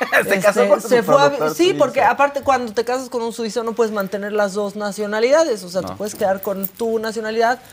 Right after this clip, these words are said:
Speaker 2: o, este,
Speaker 1: Son
Speaker 2: adquirir la suiza, pero deshacerte de la otra.
Speaker 1: Son rudos,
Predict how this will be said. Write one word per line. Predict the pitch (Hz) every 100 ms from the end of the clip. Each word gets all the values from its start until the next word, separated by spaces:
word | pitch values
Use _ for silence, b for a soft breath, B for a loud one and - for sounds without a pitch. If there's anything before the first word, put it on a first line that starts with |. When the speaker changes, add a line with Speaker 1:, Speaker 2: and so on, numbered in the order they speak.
| B B
Speaker 2:
o, | - 220 247 349 466 _ _
este, | - 180 175 - 185 175 185
Speaker 1:
Son | 208
Speaker 2:
adquirir | 143 214 226
la | 226
suiza, | 233 254 254
pero | 269 269 285 294
deshacerte | 226 196 214 190 226
de | 214
la | 220
otra. | 240 240 247
Speaker 1:
Son | 214 160
rudos, | 160